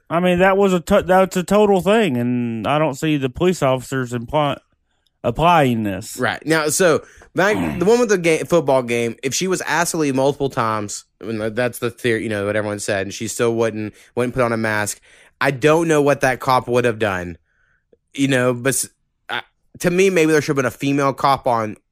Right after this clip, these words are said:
Speaker 2: hand, but even then, maybe there should just be a mo-, maybe it just, there was, like, eight cops there, and there's just so many that woman, they're like, "Don't make us all grab you."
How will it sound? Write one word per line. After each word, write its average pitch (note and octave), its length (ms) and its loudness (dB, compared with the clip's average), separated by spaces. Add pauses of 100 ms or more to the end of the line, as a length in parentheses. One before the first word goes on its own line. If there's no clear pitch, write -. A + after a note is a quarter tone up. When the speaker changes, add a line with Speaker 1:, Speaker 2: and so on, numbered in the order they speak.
(360)
Speaker 2:
hand, F3 320 -2
but D#3+ 80 -2
even F3+ 220 -2
then, D#3+ 160 0
maybe E3 120 2
there F#3 80 2
should - 120 -6
just D#3+ 120 -4
be F3 60 2
a E3 60 0
mo-, D3+ 240 0 (240)
maybe G3 260 2
it G#3+ 80 2
just, F3+ 360 -4
there D#3 100 2
was, C#3+ 160 2
like, C#3 220 0
eight D3 200 -2
cops B2 340 -4
there, A2 320 0 (180)
and A#2+ 80 -2
there's C#3+ 120 0
just D#3 220 -2
so D#3 180 4
many D3 200 0
that C3+ 180 0
woman, C3+ 300 -2
they're C3+ 120 2
like, B2 240 0
"Don't D3 160 0
make D3+ 180 0
us C#3 140 0
all B2+ 200 2
grab A2 360 -2
you." F2+ 240 -8